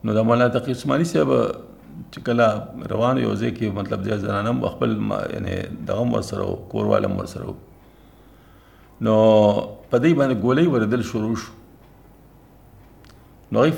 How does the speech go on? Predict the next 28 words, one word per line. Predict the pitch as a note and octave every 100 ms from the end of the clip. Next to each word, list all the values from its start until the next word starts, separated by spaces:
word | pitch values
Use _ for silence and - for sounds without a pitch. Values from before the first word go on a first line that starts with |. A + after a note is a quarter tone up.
| F#3+
فوراً | G3 F3
د | C3+
خپل | - C#3+ C#3+
کور | D#3
والا | C#3 A#2+
نه | B2+
تپوس | A2 C#3+ -
کوي، | B2
«تاسو | C3+ B2 - - - - F2
دعا | G2 G2+
انس | B2+ -
ویلی | D#3 D#3+ G2+
دی؟» | - - - - - - - - - - - - - - -
نو |
هغوی | G2
ویل، | A2+ G2+
«جا، | G#2
موږ | G#2 G2+ F#2+
ویلی | G#2 F#2
دی.» | F#2
بس | - -
بیا | G2+ -
هېڅ | - -
پروا | - F#2 F#2+
نشته. | - - - - - - - - - - - - - - - -
نو |
دا | G2 D3
دومره | C#3 F#3+ F#3+